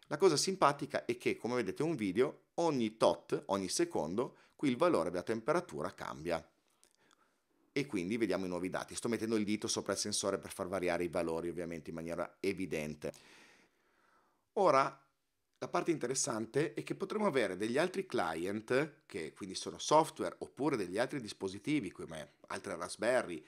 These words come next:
o microcontrollori che si sottoscrivono a questo nodo.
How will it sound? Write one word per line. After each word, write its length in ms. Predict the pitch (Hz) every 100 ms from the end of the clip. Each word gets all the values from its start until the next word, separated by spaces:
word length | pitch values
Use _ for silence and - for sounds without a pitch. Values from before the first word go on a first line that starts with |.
| - -
o 100 | -
microcontrollori 760 | 101 107 95 127 147 208 139 120
che 140 | -
si 380 | 123 - 196 -
sottoscrivono 840 | - - 170 165 - 180 180 185 -
a 80 | -
questo 320 | 107 98 117
nodo. 420 | 92 65 78 87